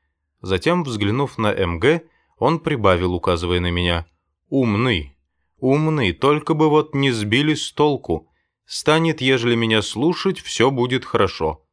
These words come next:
Правду я говорю. Вот растолкуй ты это ему, чтобы хорошенько понял. Ну, прощай, прощай,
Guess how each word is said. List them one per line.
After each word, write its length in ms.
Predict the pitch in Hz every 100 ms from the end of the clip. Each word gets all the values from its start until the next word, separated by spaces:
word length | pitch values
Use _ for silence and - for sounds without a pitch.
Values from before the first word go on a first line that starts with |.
| _ _
Правду 380 | - 92 85 113
я 160 | 120
говорю. 400 | 87 82 80 76 - _ _ _ _
Вот 320 | 95 131 -
растолкуй 840 | 120 127 - - 120 110 - 165
ты 160 | 156 104
это 260 | 90 80 90
ему, 340 | 87 87 87
чтобы 400 | - - 95 95
хорошенько 680 | - 95 85 - 117 101 -
понял. 500 | - 85 80 76 73 _ _ _ -
Ну, 340 | 104 156 208
прощай, 500 | - 127 123 - 151
прощай, 640 | 156 165 - - 87 90